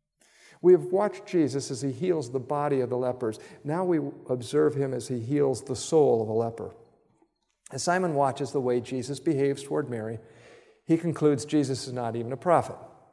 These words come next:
People are offended at the nice way Jesus treats others, they want him to denounce other people's sins. Do you know the thing that gets most people ang-, most angry about Jesus?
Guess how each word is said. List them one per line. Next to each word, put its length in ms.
People 260
are 100
offended 480
at 140
the 100
nice 520
way 280
Jesus 380
treats 320
others, 400
they 100
want 260
him 260
to 100
denounce 480
other 180
people's 400
sins. 300
Do 100
you 80
know 180
the 100
thing 340
that 240
gets 240
most 300
people 320
ang-, 300
most 580
angry 260
about 220
Jesus? 400